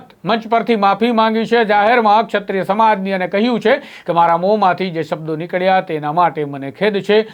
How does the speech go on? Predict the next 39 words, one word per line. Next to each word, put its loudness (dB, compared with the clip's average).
અને 0
મને 0
અફસોસ 0
છે -4
કે -6
મારા 2
કારણે -2
મારી -4
પાર્ટીને -6
નીચાજોણું -4
થયું. -2
આ 4
માટે -2
ફરીથી -2
હું -12
માફી -2
માંગુ -2
છું. -10
મારો -8
કોઈ -4
આશય -8
આ 2
પ્રકારનો 0
નહોતો -2
અને -4
મારો -6
આશય -6
તેવો -12
હોઈ -4
પણ -18
ન -8
શકે. -16
ક્ષત્રિય -2
સમાજની 0
માફી 0
માંગતા 0
પરસોત્તમ -6
રૂપાલાની 0
બાદ 0